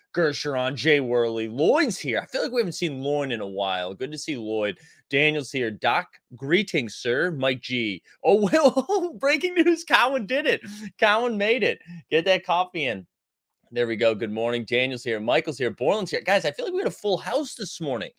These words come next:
Everybody's got the day off. Everybody's got the day off. We're hanging out. It's a snow day up here. Morning market. There you go, Top Shot Talk. I'm glad. Hope you get to sleep in a little bit. Uh,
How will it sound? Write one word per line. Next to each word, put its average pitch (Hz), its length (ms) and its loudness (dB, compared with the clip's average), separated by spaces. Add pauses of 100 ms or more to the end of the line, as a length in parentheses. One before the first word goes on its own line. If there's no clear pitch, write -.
(220)
Everybody's 190 460 -2
got 190 160 0
the 180 80 0
day 165 320 4
off. 214 420 -2
Everybody's 175 440 -6
got 185 120 -2
the 165 60 -6
day 160 240 2
off. 196 240 -2
We're 160 100 -2
hanging 170 380 -2
out. 214 300 -4 (380)
It's 147 140 -6
a 156 60 -2
snow 170 420 2
day 214 220 8
up 131 180 4
here. 127 220 -2
Morning 147 420 -4
market. 143 380 -2
There 135 100 -4
you 143 60 -8
go, 120 100 -2
Top 104 240 -4
Shot 101 240 -6
Talk. 98 260 -6
I'm 98 120 -10
glad. 113 280 0 (240)
Hope 120 140 -8
you 123 60 -6
get 117 100 -4
to - 60 -18
sleep 117 340 -8
in 110 80 -8
a 107 60 -10
little 104 200 -8
bit. 107 280 -4 (580)
Uh, 92 400 -2